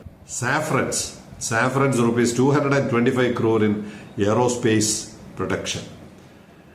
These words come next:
ഇത് ഈ എയറോസ്പേസ് എന്നൊക്കെ പറയുന്നത് നമ്മുടെ ഇവിടുത്തെ ഈ പറയുന്ന ഐ എസ് ആർ ഒയുടെയും വി എസ് എസ് സിയുടെയും പശ്ചാത്തലത്തിൽ തിരുവനന്തപുരത്ത് വരേണ്ടതല്ലേ. ഇവിടെ ഒരു സ്പേസ് പാർക്ക് എന്ന് പറഞ്ഞിട്ട്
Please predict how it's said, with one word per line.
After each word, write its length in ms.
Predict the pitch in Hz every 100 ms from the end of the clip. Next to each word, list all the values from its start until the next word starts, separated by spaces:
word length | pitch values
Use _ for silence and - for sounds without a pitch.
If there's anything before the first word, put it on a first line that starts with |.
| - - -
ഇത് 280 | 123 135 185 175 139 113 107 107
ഈ 240 | 123 131 120
എയറോസ്പേസ് 540 | 120 151 156 156 143
എന്നൊക്കെ 240 | 147 151
പറയുന്നത് 380 | 143 143 143 135
നമ്മുടെ 320 | 113 113 135
ഇവിടുത്തെ 600 | 143 120 120 123 123 127 - - - 127
ഈ 180 | 113
പറയുന്ന 440 | 117 113 113 107 110 113 - - - 104
ഐ 160 | 110
എസ് 140 | 117 123
ആർ 120 | 113
ഒയുടെയും 460 | 110 107 104 107
വി 60 | 101
എസ് 260 | 110 110 117
എസ് 120 | 104
സിയുടെയും 280 | 113 107 104
പശ്ചാത്തലത്തിൽ 840 | 98 - 104 101 101 104 87 85 - - - - -
തിരുവനന്തപുരത്ത് 580 | 98 107 110 110 110 113
വരേണ്ടതല്ലേ. 640 | 104 101 107 107 90 85
ഇവിടെ 300 | 69 - 104
ഒരു 160 | 113 110
സ്പേസ് 440 | 117 123 120 117
പാർക്ക് 300 | 120 113 110
എന്ന് 120 | 110
പറഞ്ഞിട്ട് 600 | 110 107 107 104 110 104